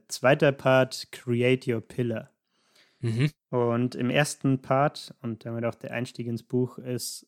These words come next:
Speaker 1: ähm, ja, wie soll ich sagen, in ge-, gewissermaßen so die Theorie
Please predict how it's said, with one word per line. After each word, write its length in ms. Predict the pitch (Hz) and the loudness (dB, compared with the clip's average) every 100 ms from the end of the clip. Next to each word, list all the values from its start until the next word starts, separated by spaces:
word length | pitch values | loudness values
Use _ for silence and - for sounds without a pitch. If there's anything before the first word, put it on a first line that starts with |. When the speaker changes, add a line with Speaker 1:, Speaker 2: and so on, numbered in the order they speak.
| - | -10
Speaker 1:
ähm, 600 | 120 120 117 117 117 113 _ _ _ _ _ _ _ _ _ _ _ _ _ _ | -8 -4 -4 -4 -4 -8 _ _ _ _ _ _ _ _ _ _ _ _ _ _
ja, 280 | - 110 113 | -8 -2 -2
wie 60 | 110 | -2
soll 180 | - | -4
ich 60 | 110 | -2
sagen, 280 | - 131 113 110 | 2 4 4 0
in 160 | 127 | 0
ge-, 140 | 123 - | -2 -4
gewissermaßen 1000 | 104 135 123 117 143 143 127 131 143 135 | -10 -4 -2 0 4 4 6 4 2 0
so 160 | 123 123 | 0 -2
die 180 | 117 110 | -2 -6
Theorie 720 | - 117 113 120 160 151 | 0 2 2 2 2 0